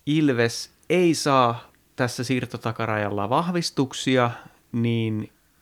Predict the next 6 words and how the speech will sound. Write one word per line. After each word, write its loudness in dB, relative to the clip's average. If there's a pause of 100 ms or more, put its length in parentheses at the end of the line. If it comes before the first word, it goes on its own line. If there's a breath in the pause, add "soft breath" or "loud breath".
me -2 (1160 soft breath)
käytetään -4
sitten -12
tämä -12 (840 loud breath)
ensi 0
viikonloppu -6